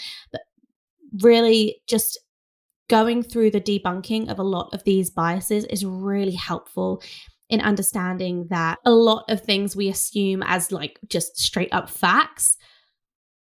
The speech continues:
there is, and, like, a black and white <laughs> issue, there are so many shades of grey. And this is one of them where there are so many shades of grey.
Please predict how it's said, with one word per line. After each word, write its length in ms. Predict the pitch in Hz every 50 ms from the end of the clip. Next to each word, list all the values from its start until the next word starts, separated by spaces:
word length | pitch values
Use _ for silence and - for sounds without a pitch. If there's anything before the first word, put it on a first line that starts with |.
| _
there 260 | 208 196 226 226 226 226
is, 300 | 214 220 - - - - - -
and, 200 | - 208 196 196
like, 180 | 190 190 - -
a 40 |
black 360 | 180 - 208 196 180 - - -
and 120 | 202 202
white 260 | 190 185 180 185 -
<laughs> 40 | -
issue, 560 | 220 - - - 226 233 233 254 277 277 302
there 220 | 294 302 285 285 311
are 60 | 311
so 320 | 285 - - 226 233 240 247
many 240 | 247 226 233 254
shades 420 | 262 - - 202 190 190 190 - -
of 100 | 185 -
grey. 320 | - 180 175 170 170 175 -
And 200 | - 208 226 294
this 160 | 370 415 -
is 120 | 440 440
one 160 | 403 440 480
of 80 | 508 494
them 180 | 523 508 381 294
where 140 | 320 302
there 160 | 302 311 311 320
are 60 | 320
so 460 | 320 - - 262 226 220 240 262 277
many 220 | 277 269 269 294
shades 440 | 294 - - 196 185 185 185 190 - -
of 160 | 254 254 -
grey. 480 | 320 349 381 415 403 311 196 180 -